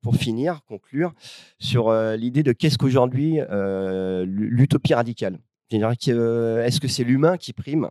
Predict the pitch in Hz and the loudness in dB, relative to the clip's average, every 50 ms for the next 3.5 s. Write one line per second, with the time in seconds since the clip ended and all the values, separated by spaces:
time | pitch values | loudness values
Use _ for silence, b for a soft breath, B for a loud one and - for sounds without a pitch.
0 | _ _ _ - 92 - - 104 104 110 110 101 95 95 98 95 92 101 98 - | _ _ _ -18 -16 -12 -8 -6 -4 -4 -2 -4 -4 -6 -6 -8 -10 -12 -14 -12
1 | - 101 95 - - 90 - - - 101 101 90 - - 107 143 - - - - | -12 -12 -12 -12 -16 -18 -14 -12 -10 -10 -10 -10 -10 -10 -12 -12 -12 -12 -18 -20
2 | _ b b b b b b b b b b - 98 98 95 95 95 92 92 92 | _ b b b b b b b b b b -4 -2 0 0 0 -2 -4 -6 -6
3 | 92 92 90 90 90 92 98 101 107 | -8 -8 -6 -8 -6 -4 -4 -4 -4